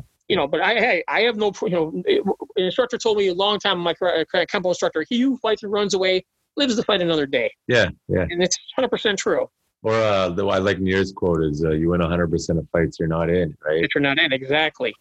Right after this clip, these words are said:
Speaker 2: It's a, it's a very, like, I was watching a video a couple weeks ago of, it was an A T M robbing. And the guy had tons of time to turn around and look at the guy. And they was, like, you know, five, ten feet in between him. He's standing, I can't remember, knife or gun, and the guy just stops.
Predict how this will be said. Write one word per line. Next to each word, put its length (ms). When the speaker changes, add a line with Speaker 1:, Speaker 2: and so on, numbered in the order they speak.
Speaker 2:
It's 220
a, 100
it's 220
a 60
very, 360
like, 180
I 80
was 160
watching 360
a 60
video 360
a 40
couple 260
weeks 260
ago 500
of, 300
it 280
was 140
an 80
A 120
T 200
M 140
robbing. 480
And 420
the 100
guy 260
had 260
tons 340
of 180
time 280
to 60
turn 260
around 380
and 100
look 180
at 120
the 60
guy. 540
And 120
they 160
was, 380
like, 200
you 120
know, 300
five, 260
ten 300
feet 220
in 120
between 280
him. 120
He's 100
standing, 360
I 80
can't 200
remember, 240
knife 320
or 60
gun, 340
and 120
the 60
guy 160
just 280
stops. 600